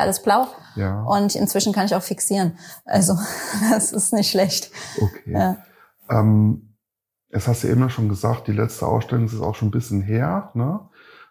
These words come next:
Speaker 2: Äh,
Speaker 1: Ja, die
Speaker 2: ja.
Speaker 1: letzte war in Berlin jetzt.
Speaker 2: In Berlin. Was
Speaker 1: Genau.
Speaker 2: war da?
Speaker 1: Ähm, da hatte ich, ähm, da habe ich einmal im Jahr eine Ausstellung in der Galerie.
Speaker 2: Mhm.
Speaker 1: Da habe ich auch echt Glück und das finde ich ganz toll. Aber es ist auch durch die,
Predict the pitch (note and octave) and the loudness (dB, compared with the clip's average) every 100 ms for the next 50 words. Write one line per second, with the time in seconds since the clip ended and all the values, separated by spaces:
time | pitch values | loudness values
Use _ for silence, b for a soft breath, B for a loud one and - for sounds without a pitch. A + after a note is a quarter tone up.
0 | - A#2+ A#2 A#2 A#2 A2+ A2 _ _ _ | -2 2 4 4 2 0 -4 _ _ _
1 | _ _ _ _ _ - G#3 G3 G#3+ A3 | _ _ _ _ _ 0 4 6 6 6
2 | G#3 G3+ F#3+ F#3+ G3 F3 D3 B2 - _ | 6 6 6 6 6 4 2 0 -4 _
3 | A2 G#2+ G#2 G2+ - F3+ A2+ A2 A#2 G3 | 4 4 4 2 2 2 2 4 2 0
4 | - b b b - G3 G3 G3 G#3+ A#3 | -4 b b b 2 4 6 6 4 4
5 | - - G#3 G#3 G3+ G#3 G#3 A3+ A3+ G#3+ | 4 4 6 6 4 4 4 4 4 4
6 | G3+ G#3+ F#3+ - - C4 A3 G3+ G3 G3 | 4 4 4 2 2 2 2 2 4 4
7 | G3+ D4 C#4+ _ - G3 F#3 G3 F#3 F#3+ | 4 2 0 _ 0 2 2 2 2 4
8 | G#3 - - D4 A3 G3+ G#3+ G3+ G3+ - | 2 2 4 4 4 2 2 2 0 4
9 | A3+ C4+ - F#3+ F#3+ - G3+ - A3 A3 | 4 6 4 2 2 2 0 0 -2 -2
10 | - G#3 | 2 2